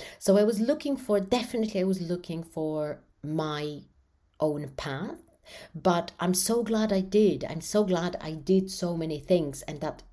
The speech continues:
finally I then had that revelation and started thinking that, no,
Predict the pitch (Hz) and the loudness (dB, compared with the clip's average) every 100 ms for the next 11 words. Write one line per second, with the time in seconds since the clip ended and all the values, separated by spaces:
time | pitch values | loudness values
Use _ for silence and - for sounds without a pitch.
0 | - - 175 202 233 180 139 135 - - | -20 -6 0 4 4 4 2 -2 -4 -6
1 | 151 143 170 165 165 165 - - - 170 | -8 0 6 6 6 -2 -14 -12 -4 -2
2 | - 147 151 151 147 165 214 208 147 139 | -2 -2 -2 -2 2 4 4 4 -2 -6
3 | 143 - 156 151 131 - - 196 233 233 | -6 -6 -6 -6 -12 -12 2 6 6 4
4 | 151 113 127 127 - - - - 151 151 | 0 -2 -4 -10 -16 -18 -16 -4 -2 -2
5 | - - - 151 151 135 123 | -6 -10 -10 -4 0 2 0